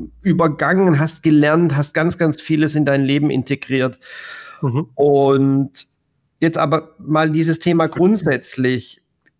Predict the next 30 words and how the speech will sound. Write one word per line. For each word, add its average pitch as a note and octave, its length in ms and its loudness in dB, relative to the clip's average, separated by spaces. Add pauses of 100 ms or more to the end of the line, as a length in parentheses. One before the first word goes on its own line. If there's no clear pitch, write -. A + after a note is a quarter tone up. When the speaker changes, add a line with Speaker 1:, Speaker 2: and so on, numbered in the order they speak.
(580)
Speaker 1:
Wir D3 180 0
reden G3 200 2
ja E3 140 2
auch C#3 300 -2
oftmals D3+ 540 0
jetzt D3+ 280 -4 (240)
medial C#3+ 520 2
davon F3+ 340 0
und D#3 60 2
sagen, D3 200 -2
„Mensch, D#3 220 2
pass - 260 -4
auf C#3+ 200 -4
deine, C3+ 360 -2
auf, C3 260 -4
äh, - 120 -2
pass C#3+ 200 -4
auf D#3 80 -6
deine C#3 200 0
Grenzen, C#3 320 -2
auf A#2+ 80 -4
deinen C3+ 160 -4
Körper C#3+ 280 -2
sagt - 300 -6
dir D3 80 0
Grenzen“ A#2+ 440 -4
und B2 140 -2
so A#2+ 140 -8
weiter. A#2+ 240 -2
Sag, A2+ 180 -6